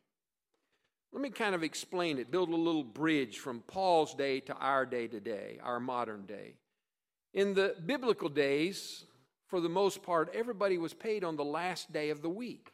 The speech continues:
Sometimes they were paid on a daily basis. But after they were paid, they brought that part of their income to the temple on the first day of the week. It's pretty simple. First day, bring your,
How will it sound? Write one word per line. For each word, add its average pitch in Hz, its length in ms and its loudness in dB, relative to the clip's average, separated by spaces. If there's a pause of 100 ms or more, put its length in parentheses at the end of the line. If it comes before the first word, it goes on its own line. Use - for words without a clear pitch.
(400)
Sometimes 139 520 -2
they 139 60 0
were 135 120 2
paid 147 260 -4
on 143 160 -2
a - 20 -6
daily 143 380 -2
basis. 151 600 -8 (760)
But 202 180 4
after 233 360 0
they 196 100 2
were 185 160 4
paid, 214 420 2
they 180 120 0
brought 180 440 4
that 185 360 0
part 196 320 4
of 196 120 -4
their 214 160 2
income 160 680 -4 (360)
to 233 220 4
the 247 140 -4
temple 139 560 -2
on 165 160 0
the 151 80 -2
first 139 320 -2
day 127 140 0
of 135 60 -4
the 175 80 -6
week. 214 260 -4
It's - 100 -16
pretty 127 240 -4
simple. 151 440 -10 (520)
First - 360 -4
day, 156 260 0
bring 131 380 -2
your, 139 220 -2